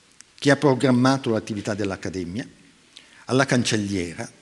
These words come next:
alla responsabile dell'archivio della biblioteca, alla segretaria di Presidenza e al personale tutto, il cui lavoro è stato, come sempre, indispensabile.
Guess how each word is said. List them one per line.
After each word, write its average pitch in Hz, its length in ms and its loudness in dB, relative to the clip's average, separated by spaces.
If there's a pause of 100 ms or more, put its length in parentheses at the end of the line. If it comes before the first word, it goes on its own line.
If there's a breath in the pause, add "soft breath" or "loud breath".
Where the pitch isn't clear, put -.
(280)
alla 117 200 2
responsabile 139 680 2
dell'archivio 107 560 -2
della 98 180 -2
biblioteca, 95 680 -6 (720 soft breath)
alla 120 180 2
segretaria 123 640 0
di 101 100 -4
Presidenza 117 760 -6
e 127 60 -4
al 113 100 -4
personale 107 540 -8
tutto, - 340 -10 (1500)
il 110 140 -6
cui 123 160 2
lavoro 98 520 -4
è - 100 -10
stato, - 480 -10 (280)
come 110 160 -6
sempre, 85 440 -14 (200)
indispensabile. 92 680 -12